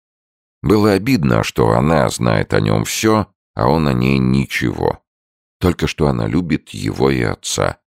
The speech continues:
и что она прекрасна. Ребяческое неведение, он не был даже на войне,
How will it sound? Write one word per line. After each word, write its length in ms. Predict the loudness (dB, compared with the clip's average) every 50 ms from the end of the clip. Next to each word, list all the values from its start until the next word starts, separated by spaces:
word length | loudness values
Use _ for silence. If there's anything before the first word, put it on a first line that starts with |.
| _ _ _ -8
и 80 | -6
что 260 | -6 -4 -2 -2 -2
она 220 | -2 -2 -2 -4 -4
прекрасна. 760 | -4 -6 -8 -8 -6 -6 -6 -6 -6 -8 -8 -8 -10 -10 -12 _ _ _ _ _ _ _ _ _ _ _ _ _ 0
Ребяческое 720 | 2 2 4 4 4 4 4 2 -2 -2 2 2 2 4
неведение, 920 | 4 4 2 2 2 2 0 2 2 0 2 2 2 0 0 0 -2 -4 -6 _ _ _ -6
он 180 | -2 0 0
не 100 | 2 0
был 200 | 2 2 0 0
даже 340 | 0 0 0 0 0 0 -2
на 140 | -2 -2 0
войне, 540 | 0 0 0 0 0 0 -2 -2 -4 -6